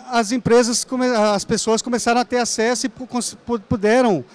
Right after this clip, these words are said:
explorar essa tecnologia. Essas outras tecnologias que eu falei, o S L S, o S L A, o multijet,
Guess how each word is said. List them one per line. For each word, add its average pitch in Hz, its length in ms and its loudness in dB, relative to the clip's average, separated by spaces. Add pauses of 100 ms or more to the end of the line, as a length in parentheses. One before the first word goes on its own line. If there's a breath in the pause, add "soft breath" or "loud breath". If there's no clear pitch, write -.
explorar 233 500 2
essa 226 180 0
tecnologia. 156 680 -2 (720 loud breath)
Essas 202 300 0
outras 269 240 0
tecnologias 247 560 0
que - 100 -2
eu 240 60 4
falei, 233 400 0
o 202 80 2
S 202 200 -2
L 185 140 -2
S, 196 400 -2
o 190 80 -2
S 196 200 -2
L 180 180 -2
A, 196 280 -2
o 180 100 -6
multijet, 196 840 -2